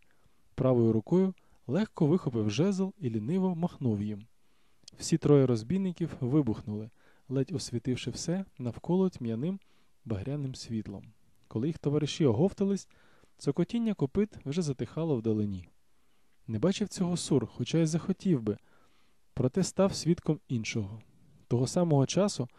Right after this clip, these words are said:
коли загинуло три розбійника, до трактиру під'їхала фігура в темному плащі, зістрибнула з коня і зняла каптур. І ще одне бачив Ілтар, який у своєму вікні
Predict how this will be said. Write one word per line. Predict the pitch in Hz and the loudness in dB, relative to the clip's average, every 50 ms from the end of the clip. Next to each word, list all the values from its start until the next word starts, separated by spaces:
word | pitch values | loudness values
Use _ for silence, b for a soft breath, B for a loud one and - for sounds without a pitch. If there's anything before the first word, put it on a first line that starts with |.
| b b b b b b b b | b b b b b b b b
коли | - - 127 135 156 | 0 4 6 6 6
загинуло | 156 170 165 180 196 185 175 165 156 | 6 4 4 4 4 4 4 4 4
три | - 156 156 151 | 2 2 2 4
розбійника, | 139 123 110 110 123 175 196 202 190 180 - 160 160 151 | 4 2 2 0 -2 -2 0 -2 -2 -2 -2 -2 0 2
до | 131 120 117 | 2 2 2
трактиру | - 104 107 - - - 202 214 220 208 | 0 -2 -6 -4 -2 0 2 4 2 2
під'їхала | - - 123 117 117 156 160 - - 147 139 113 | 0 -2 -4 -4 -4 -4 -4 -4 -4 -4 -4 -4
фігура | - - 113 107 139 131 135 | -2 -2 0 2 4 4 2
в | - - | 2 0
темному | - - 143 143 147 139 127 123 | -2 -2 -2 0 0 -2 -2 -2
плащі, | - - 110 107 - - - - 196 220 - b b b b b b b b b b | -2 -2 -2 -2 -2 0 2 4 4 4 2 b b b b b b b b b b
зістрибнула | 127 123 147 147 - 147 156 147 135 131 120 117 113 | 2 2 2 4 4 4 4 4 4 4 2 2 0
з | - - | -2 -6
коня | - 127 120 127 156 196 220 - - | -4 -2 -2 0 0 -2 -2 -2 0
і | 139 123 | 0 2
зняла | 117 123 117 113 120 135 | 2 2 0 0 -2 -4
каптур. | - - - 131 107 - - 117 - - - _ _ _ _ _ _ _ _ - | -8 -8 -10 -10 -10 -12 -16 -20 -20 -20 -20 _ _ _ _ _ _ _ _ 0
І | - 120 110 | 2 2 2
ще | - - - 170 180 | 2 4 6 8 8
одне | 185 160 165 156 | 10 8 8 8
бачив | 135 147 160 151 - - 139 123 | 10 10 10 10 8 6 6 6
Ілтар, | 123 120 113 - 165 175 180 | 6 4 4 4 4 4 6
який | 175 147 135 - - 123 123 | 4 4 2 2 2 2 2
у | 127 | 2
своєму | 123 - - 127 127 127 123 123 117 | 2 0 -2 0 0 0 0 0 0
вікні | 107 113 110 - - 147 170 180 | 0 0 -2 -2 -4 -6 -6 -6